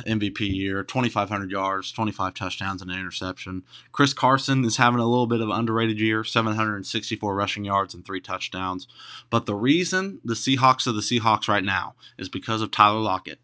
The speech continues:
the most underrated player offensively in the N F C, maybe in the N F L.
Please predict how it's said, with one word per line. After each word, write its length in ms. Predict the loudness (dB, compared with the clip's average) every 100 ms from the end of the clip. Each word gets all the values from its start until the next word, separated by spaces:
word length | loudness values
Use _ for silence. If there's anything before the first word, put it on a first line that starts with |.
| _ -12
the 80 |
most 220 | -8 -6 -4
underrated 640 | 0 0 2 2 2 -2
player 460 | 2 2 2 0 0
offensively 960 | 0 -2 -4 -4 -2 -2 -4 -8 -8 -12 -12
in 120 | -6 -2
the 80 |
N 80 | -2
F 140 | -2 -2
C, 260 | -2 -2
maybe 400 | -2 -2 0 0
in 80 | 2
the 100 | 2
N 80 | 0
F 140 | -2
L. 260 | -6 -6